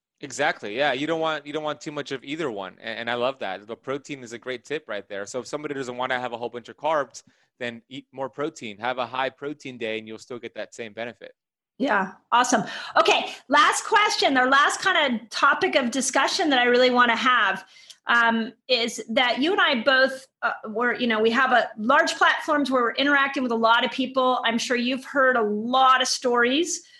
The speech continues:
Speaker 2: about people who are struggling with keto. Um, I'd love to address some of the things you're seeing in your online world. Like what, what, where do people need the most help and, and with keto? Like, what can we do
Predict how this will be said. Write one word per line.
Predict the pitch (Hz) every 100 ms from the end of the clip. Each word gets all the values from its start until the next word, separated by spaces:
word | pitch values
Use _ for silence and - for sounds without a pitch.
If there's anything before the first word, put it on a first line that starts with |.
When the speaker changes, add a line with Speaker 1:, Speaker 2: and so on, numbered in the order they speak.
| _ _
Speaker 2:
about | 233 233 254 233 240 226
people | - 262 - 262
who | 262
are | 233
struggling | - - 220 220 240 226 220
with | 220 -
keto. | 262 247 240 240 277 - _ _ _ -
Um, | 233 220 220 220 - - -
I'd | 247 233
love | 269 311 -
to | 508
address | 285 226 247 - -
some | 277 269
of | 262
the |
things | 269 247 240
you're | 240
seeing | 240 277 262 247
in | 226
your | 226 214
online | 208 214 214 208 214 214
world. | 220 226 233 208
Like | 208 - 214
what, | 240 262 -
what, | 240 269 320 277
where | 285 339
do | 403
people | 339 370 311
need | 294 269
the | 240
most | 240 240 247 262
help | - - 226 - - -
and, | 214 214 208 208
and | 208 208 208 - - -
with | 233 -
keto? | 247 220 208
Like, | 208 208
what | 226 254 277
can | 277 311
we | 294 285 214
do | 254 247 247 247